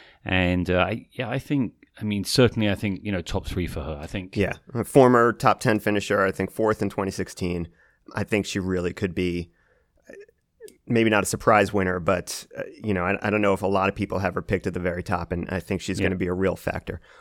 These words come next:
Speaker 1: I think so
Speaker 2: What
Speaker 1: as
Speaker 2: do we
Speaker 1: well.
Speaker 2: think about Casey's chances?
Speaker 1: Um,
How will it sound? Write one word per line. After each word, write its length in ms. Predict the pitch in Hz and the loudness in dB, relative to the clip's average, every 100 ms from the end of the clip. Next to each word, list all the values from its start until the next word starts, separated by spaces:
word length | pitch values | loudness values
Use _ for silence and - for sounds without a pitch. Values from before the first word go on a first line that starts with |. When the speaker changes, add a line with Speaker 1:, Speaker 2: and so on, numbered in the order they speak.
| 101 | -4
Speaker 1:
I 100 | 95 | -4
think 220 | 113 - | -4 2
so 80 | 143 | 4
Speaker 2:
What 60 | |
Speaker 1:
as 20 | 156 | 6
Speaker 2:
do 40 | |
we 100 | 165 | 6
Speaker 1:
well. 60 | 160 | 4
Speaker 2:
think 180 | 165 135 | 2 4
about 240 | 139 139 | 4 4
Casey's 360 | 151 135 123 - | 2 0 0 0
chances? 480 | 101 82 - - - _ _ _ _ _ _ | 0 -2 -6 -10 -14 _ _ _ _ _ _
Speaker 1:
Um, 600 | 196 180 175 175 170 143 | -2 2 2 2 2 0